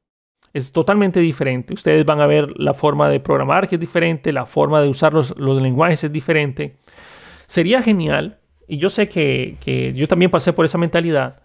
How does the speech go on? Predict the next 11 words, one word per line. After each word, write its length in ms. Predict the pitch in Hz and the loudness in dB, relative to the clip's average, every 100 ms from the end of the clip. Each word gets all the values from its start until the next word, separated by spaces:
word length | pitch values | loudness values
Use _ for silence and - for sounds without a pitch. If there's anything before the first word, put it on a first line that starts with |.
| _ _ - | _ _ -4
pero 220 | 147 147 | -2 -2
sería 300 | - 143 165 | 0 0 0
genial 560 | 208 190 156 156 170 _ _ _ | 0 2 0 -2 -8 _ _ _
que 140 | - 156 | -4 -2
nos 140 | 147 | 0
enseñaran 420 | 151 135 143 170 | -2 0 2 2
a 40 | 190 | 2
nosotros 360 | 190 175 175 | 0 0 0
un 100 | 175 | 0
programa 480 | 170 175 170 165 165 | 2 2 2 2 4
de, 200 | 160 | 2